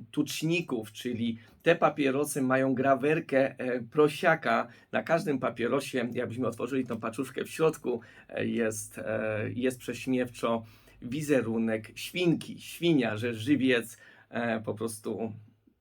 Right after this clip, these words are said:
e, też źle się rolnikom bardzo,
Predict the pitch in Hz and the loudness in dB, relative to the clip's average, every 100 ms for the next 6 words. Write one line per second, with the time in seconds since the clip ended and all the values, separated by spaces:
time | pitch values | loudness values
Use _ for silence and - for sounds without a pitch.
0 | _ _ _ _ _ _ - 131 120 117 | _ _ _ _ _ _ -8 -6 -6 -6
1 | 110 135 120 110 135 131 123 117 117 113 | 0 0 0 0 0 2 0 0 -2 -4
2 | 120 117 107 110 107 107 117 110 | -4 -2 -2 -2 -4 -6 -2 -2